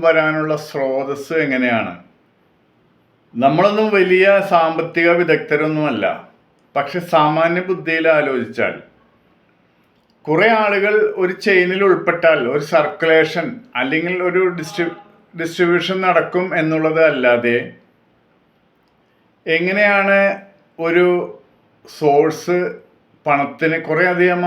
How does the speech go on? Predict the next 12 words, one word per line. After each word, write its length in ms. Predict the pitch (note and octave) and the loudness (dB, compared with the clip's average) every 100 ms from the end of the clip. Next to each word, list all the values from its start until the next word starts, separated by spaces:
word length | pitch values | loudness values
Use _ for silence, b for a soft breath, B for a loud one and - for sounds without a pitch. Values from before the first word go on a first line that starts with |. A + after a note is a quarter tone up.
| E3+ | 0
ആളുകൾക്ക് 540 | D#3 D3 D3+ D3 - D#3+ D#3+ - _ _ _ _ _ _ _ | 2 2 0 -2 -6 -8 -8 -16 _ _ _ _ _ _ _
പണം 260 | D3 D3+ E3 F3 | 0 0 0 0
നൽകാനുള്ള 540 | E3+ D#3+ D#3+ D#3+ D#3+ D3+ | 0 2 2 2 0 0
ഒരു 140 | D#3 D#3+ - | -2 -4 -6
സോഴ്സ്, 400 | C#3+ C3+ C3+ - D3 D3 | -6 -4 -4 -8 -4 0
പണത്തിന് 560 | C#3+ E3+ F3 - F#3 - | 0 -2 -4 -6 -6 -4
സോഴ്സ് 320 | F3 F3 F3 G3 | -2 -2 0 -2
എവിടെ 180 | F3 F3+ | 0 -2
നിന്നാണ്? 420 | F#3 F#3 F3 A#2+ E2+ - _ _ _ _ _ _ _ _ _ _ _ E3 | -6 -2 -2 -2 -6 -12 _ _ _ _ _ _ _ _ _ _ _ -12
ഇത് 120 | E3 G#3+ | -10 -6
ചിന്തിക്കാനും 680 | G3+ F#3+ F3 F3 F#3 F#3 F#3+ F#3+ F3 | -4 -2 -2 0 -2 -2 -4 -8 0
മനസ്സിലാക്കാനും 840 | E3 D#3+ E3 E3+ E3+ E3 E3 E3 | 0 0 -2 0 0 0 -2 -4